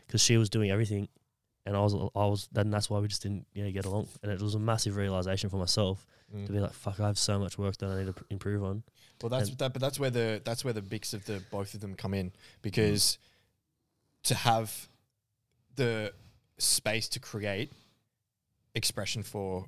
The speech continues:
Speaker 2: a feminine energy, that's where the masculine comes in.
Speaker 1: Mm.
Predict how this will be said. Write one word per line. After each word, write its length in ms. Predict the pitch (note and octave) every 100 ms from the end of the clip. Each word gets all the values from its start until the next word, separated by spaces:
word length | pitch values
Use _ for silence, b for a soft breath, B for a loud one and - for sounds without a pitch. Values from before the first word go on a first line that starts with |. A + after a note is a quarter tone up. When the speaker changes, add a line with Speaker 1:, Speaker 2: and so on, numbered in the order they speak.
| -
Speaker 2:
a 60 | -
feminine 360 | - G2 F#2+
energy, 400 | F#2 F#2 F#2 A#2+ - _ _ _ _ _ _ _
that's 300 | G#2+ G#2+ -
where 360 | A#2 G#2+ G2+ G#2+ -
the 80 | G#2
masculine 500 | G2 - G#2+ G2 F#2
comes 240 | F#2+ F#2
in. 100 | F#2 - -
Speaker 1:
Mm. 160 | B2+